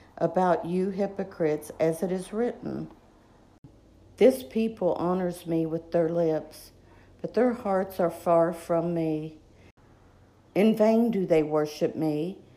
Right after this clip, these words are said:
teaching as doctrines human precepts.'"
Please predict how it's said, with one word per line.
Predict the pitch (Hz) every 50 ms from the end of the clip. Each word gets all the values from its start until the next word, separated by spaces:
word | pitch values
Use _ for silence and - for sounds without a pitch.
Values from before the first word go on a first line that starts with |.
| - - - - - -
teaching | - 233 233 233 - - 262 226 226 202
as | 170 160 160 - -
doctrines | - 160 156 165 165 - - - 196 202 202 202 196 -
human | - 202 190 180 180 175 180 180
precepts.'" | - - - 196 190 190 190 - - 180 165 160 151 - - - - - -